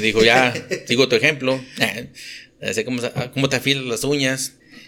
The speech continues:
Speaker 1: Y pues ya, eh, se quedó aquí y actualmente está conmigo aquí en,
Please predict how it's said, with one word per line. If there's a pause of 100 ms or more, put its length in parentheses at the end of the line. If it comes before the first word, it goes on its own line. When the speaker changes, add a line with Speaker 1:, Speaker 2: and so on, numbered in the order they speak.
(120)
Speaker 1:
Y
pues
ya,
eh,
se
quedó
aquí
y
actualmente
está
conmigo
aquí
en,